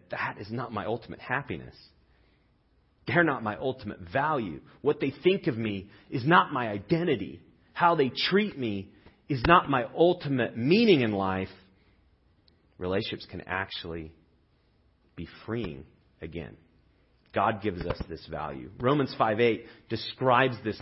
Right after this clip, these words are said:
love of Jesus. "But God shows his love for us in that while we were still sinners, Christ died for us." So we were sinners. That means me and you.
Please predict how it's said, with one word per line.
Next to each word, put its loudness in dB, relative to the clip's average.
love 4
of -10
Jesus. -6
"But -8
God 4
shows -2
his -10
love 2
for -4
us -4
in -6
that -6
while 2
we 0
were -4
still -4
sinners, -8
Christ -4
died -4
for -10
us." -10
So -4
we -2
were 2
sinners. -6
That -10
means -8
me -4
and -4
you. -6